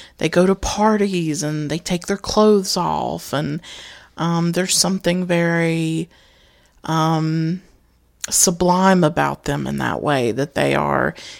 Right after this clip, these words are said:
carefree, and there is a freedom and a liberation about them.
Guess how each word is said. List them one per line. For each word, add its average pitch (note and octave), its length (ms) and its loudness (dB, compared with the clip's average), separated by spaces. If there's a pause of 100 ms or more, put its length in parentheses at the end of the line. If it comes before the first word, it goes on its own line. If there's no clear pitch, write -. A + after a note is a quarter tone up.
(140)
carefree, E3+ 1200 0
and D#3+ 220 0
there D#3+ 160 2
is E3 220 0
a E3 40 0
freedom F#3+ 600 2
and D#3+ 80 0
a D3+ 40 0
liberation D#3+ 800 0
about D#3 400 -6
them. - 420 -6